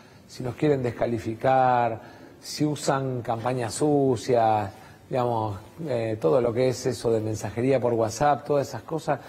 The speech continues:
bueno, allá ellos. Nuestro camino tiene que ser la defensa del trabajo, la defensa de la educación pública, la defensa de nuestros jubilados, la defensa del Estado a la hora de equilibrar,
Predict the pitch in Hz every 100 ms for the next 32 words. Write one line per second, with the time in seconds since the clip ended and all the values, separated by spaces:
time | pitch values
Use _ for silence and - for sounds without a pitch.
0 | - - - - 165 165 165 185 165 143
1 | 117 127 110 - - - - - 135 151
2 | 156 170 214 185 170 165 147 - 165 160
3 | 156 135 127 - 196 202 175 156 139 139
4 | 151 156 - 139 120 113 - 180 180 175
5 | 151 131 127 - 143 127 160 151 143 135
6 | 127 113 110 104 180 190 180 156 139 135
7 | - 135 131 131 139 139 135 - - -
8 | - 131 135 131 123 185 202 202 - 151
9 | 151 165 175 156 135 117 - 196 208 208
10 | 208 214 - - - - 123 120 120 151
11 | 170 151 143 160 170 175 - - - -
12 | 131 135 131 135 170 202 208 214 -